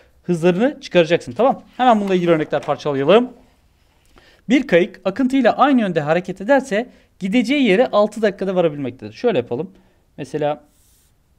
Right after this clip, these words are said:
böyle bir nehir yapalım. Şöyle bir kayık yapalım. Tamam. Bu tarafa doğru gidiyor. Akıntının yönü de bu olsun. V akıntı.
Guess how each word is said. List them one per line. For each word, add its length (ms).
böyle 220
bir 80
nehir 200
yapalım. 420
Şöyle 260
bir 100
kayık 340
yapalım. 460
Tamam. 440
Bu 60
tarafa 340
doğru 160
gidiyor. 280
Akıntının 460
yönü 280
de 80
bu 140
olsun. 320
V 360
akıntı. 540